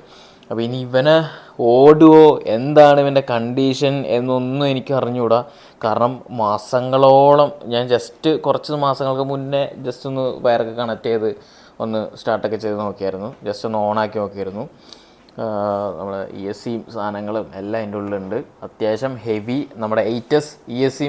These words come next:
മോട്ടറാണ് ഇതിനകത്ത് ഇരിക്കുന്നത്. അത്യാവശ്യം ഹെവി ഡ്യൂട്ടി സെർവോ, വലിയ സെർവോ ആണ് ഇതിനകത്ത് ഇരിക്കുന്നത്. സസ്പെൻഷനൊക്കെ ഒരു രക്ഷയില്ല. ഓക്കെ, അപ്പോൾ ഇവൻ്റെ ഫസ്റ്റത്തെ കളർ വേറെ ആയിരുന്നു. ഞാൻ ഇവനെ പർച്ചേസ് ചെയ്യുന്നത്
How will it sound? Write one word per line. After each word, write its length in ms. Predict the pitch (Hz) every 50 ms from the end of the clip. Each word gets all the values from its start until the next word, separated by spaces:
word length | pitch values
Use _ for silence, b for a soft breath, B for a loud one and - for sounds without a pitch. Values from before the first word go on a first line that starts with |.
| 143 135
മോട്ടറാണ് 400 | 123 123 117 - 131 127 123 127
ഇതിനകത്ത് 220 | 123 117 113 113 123
ഇരിക്കുന്നത്. 340 | 113 113 110 110 110 110 113 139 - B B B B B B B
അത്യാവശ്യം 360 | 110 110 120 117 117 123 123 123 110 123
ഹെവി 320 | 120 120 117 123 131 131 131 131 131
ഡ്യൂട്ടി 260 | 127 123 107 - 123 117 -
സെർവോ, 280 | 131 120 113 110 117 113 110
വലിയ 300 | 107 107 110 117 123 127 120 131
സെർവോ 200 | 120 110 110 113 110
ആണ് 60 | 107 107
ഇതിനകത്ത് 240 | 104 101 101 - 117 104
ഇരിക്കുന്നത്. 300 | 101 101 95 101 - - - _ _ _ _ _ _ _ _ _ _ _ _ _ _ _ _ _ - - -
സസ്പെൻഷനൊക്കെ 580 | - - - - 101 110 104 120 117 110 123 127 - - - - B B B B B B B B _ _ -
ഒരു 80 | 90 - - 113
രക്ഷയില്ല. 360 | - - - 131 120 120 120 - _ - - _ _ - - - _ - - - - _ _ - - 113
ഓക്കെ, 180 | - - 143 143 143 B B B B B B
അപ്പോൾ 120 | - 117 135
ഇവൻ്റെ 200 | 127 143 151 170 -
ഫസ്റ്റത്തെ 340 | 175 - - - 156 170 180 175
കളർ 200 | 160 151 160 175 170
വേറെ 240 | 165 156 151 156 165 151
ആയിരുന്നു. 220 | 135 131 143 170 208 226 - 127
ഞാൻ 100 | 123 123 143 151
ഇവനെ 180 | 143 143 156 151 151
പർച്ചേസ് 320 | 151 143 - - 143 139 160
ചെയ്യുന്നത് 260 | 160 147 143 147 160